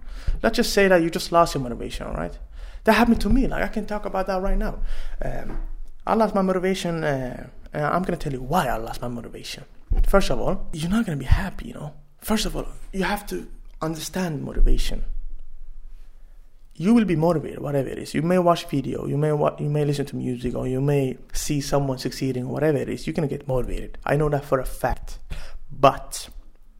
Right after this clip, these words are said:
are you motivated to do it? You know what I mean? Like, some people, like, they get, they get motivated for one, two, three days,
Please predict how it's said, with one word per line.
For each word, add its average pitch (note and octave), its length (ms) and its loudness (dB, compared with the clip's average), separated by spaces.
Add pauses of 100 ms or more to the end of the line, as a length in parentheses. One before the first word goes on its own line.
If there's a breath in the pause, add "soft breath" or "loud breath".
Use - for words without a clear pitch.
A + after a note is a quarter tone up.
(640 loud breath)
are D#3 80 12
you F#3+ 220 6
motivated F#3 580 6
to - 80 -8
do C#3 160 0
it? - 140 -8
You D3 60 -4
know D3+ 80 0
what D#3 40 -4
I - 40 -4
mean? C#3+ 80 -4
Like, - 120 -10
some G3 220 0
people, G3 320 -6
like, C3+ 200 -2
they E3 140 -4
get, E3+ 260 -6
they F3+ 120 -2
get F#3 100 -2
motivated E3+ 380 -2
for - 100 -10
one, G3 280 2
two, G#3 180 2
three G#3 240 2
days, G#3+ 500 2